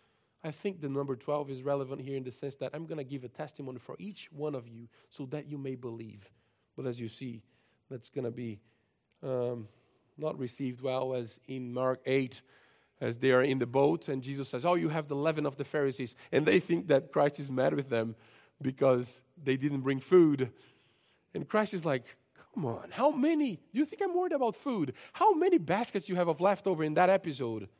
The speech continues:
in Mark six?" And they say, "Twelve." And Christ says, "How can you still not understand?" Oh, man.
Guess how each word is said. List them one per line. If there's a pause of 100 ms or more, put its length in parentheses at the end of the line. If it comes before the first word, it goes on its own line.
in
Mark
six?" (1160)
And
they
say,
"Twelve." (840)
And
Christ
says,
"How
can
you
still
not
understand?" (1800)
Oh,
man.